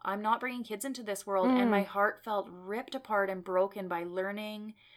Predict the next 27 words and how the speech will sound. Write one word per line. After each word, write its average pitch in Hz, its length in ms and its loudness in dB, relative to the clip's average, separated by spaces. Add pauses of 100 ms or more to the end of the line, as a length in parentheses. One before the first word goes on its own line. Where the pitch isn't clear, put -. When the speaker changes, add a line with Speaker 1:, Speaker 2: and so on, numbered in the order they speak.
(580)
Speaker 1:
about 180 260 0
what 180 160 -2
we're 180 100 -2
doing 175 200 -6
to 175 120 -8
our 160 180 -4
oceans, 247 600 -6
the 160 140 -8
animals 202 460 -6
in 226 100 -8
the 214 160 -8
oceans, 220 840 -6
what 156 220 -8
we're 156 80 -8
doing 160 200 -8
to 165 120 -14
our 151 160 -4
water 151 380 -6
systems, 214 920 -4
how 160 180 -2
we're 156 140 -4
polluting 208 960 -6
and 151 500 -10 (300)
farming, 220 840 -4
our - 200 -4
soil 220 560 -4
health, 208 580 2